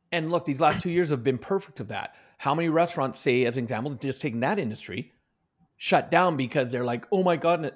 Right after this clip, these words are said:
this just ruined my business." Whereas the ones that were willing to adjust and reinvent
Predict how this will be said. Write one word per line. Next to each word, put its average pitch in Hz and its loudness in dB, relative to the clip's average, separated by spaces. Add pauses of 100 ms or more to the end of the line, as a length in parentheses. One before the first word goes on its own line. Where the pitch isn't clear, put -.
this 151 -2
just 143 -6
ruined 160 0
my 135 0
business." 151 0 (340)
Whereas 160 4
the 147 4
ones 156 0
that 156 4
were 147 2
willing 143 0
to 139 -2
adjust 170 -2 (120)
and 131 -2 (220)
reinvent 151 0